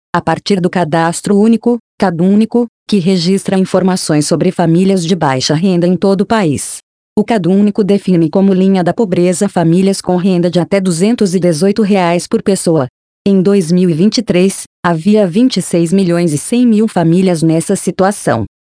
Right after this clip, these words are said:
Em julho de dois mil e vinte e cinco, esse número caiu para dezenove milhões e quinhentas e sessenta mil, uma redução de vinte e cinco por cento. Segundo o ministro Wellington Dias, essa queda reflete uma combinação de crescimento econômico e políticas sociais.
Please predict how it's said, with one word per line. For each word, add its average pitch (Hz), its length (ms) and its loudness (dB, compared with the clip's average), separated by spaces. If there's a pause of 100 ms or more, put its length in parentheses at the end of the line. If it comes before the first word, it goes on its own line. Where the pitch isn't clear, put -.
Em 196 160 2
julho 196 320 0
de 196 140 -2
dois 208 240 0
mil 170 180 2
e 175 80 0
vinte 196 280 0
e 196 60 -2
cinco, 185 440 0 (180)
esse 180 240 0
número 165 360 2
caiu 170 280 0
para 180 220 -2
dezenove 151 560 0
milhões 165 400 2
e 180 60 -2
quinhentas 175 480 0
e 175 80 -4
sessenta 202 500 -2
mil, 202 300 0 (200)
uma 190 140 2
redução 170 540 -2
de 165 120 0
vinte 196 300 0
e 202 60 -2
cinco 190 340 -2
por 180 140 -2
cento. - 440 -4 (400)
Segundo 196 600 0
o - 20 2
ministro 185 520 0
Wellington 175 480 0
Dias, 151 500 -2 (200)
essa 180 320 -2
queda 175 280 0
reflete 160 500 -2
uma 170 140 0
combinação 185 720 0
de 180 100 -2
crescimento 175 600 0
econômico 196 600 0
e 208 80 0
políticas 190 680 0
sociais. 165 640 -4